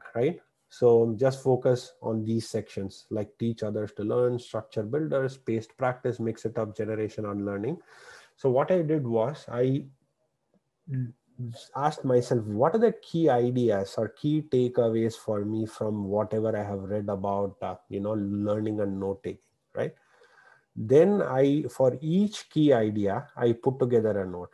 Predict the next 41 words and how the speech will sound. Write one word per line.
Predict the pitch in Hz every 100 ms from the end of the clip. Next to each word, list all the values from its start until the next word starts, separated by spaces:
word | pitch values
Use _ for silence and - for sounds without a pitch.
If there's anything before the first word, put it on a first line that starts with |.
| 127
Let's | 135 131
open | 135 135 131 127 127 120
what | 113 110
I | 110
wrote | 104 110
on | 107 101
unlearning. | 101 104 98 95 98
Look | 120 147 160
at | 139
it, | 110
right? | 113 123
It's | 113 -
very | 101 123 139 135
short. | 135 - 101 92
It's | 98 113
not, | 117 120
like, | 120 104
earth | 107 107
shattering, | - 110 107 101 95
right? | 95 107 135 - _ _ _
Key | - 185 190
things | 160 156 135
that | 120
I | 113
learned. | 104 101 95
I | 135
said | 135 165 120
learning | 113 127 151 147
is | 107
much | 110 117 -
harder. | 110 107 104
Unlearning | 123 165 165 165 151
is | 113
much | 110 117 -
harder | 110 107 104 101
compared | 110 107 113 107
to |
learning | 107 104 107 110
new | 101 104
things. | 98 95 101
Actually, | 101 123 123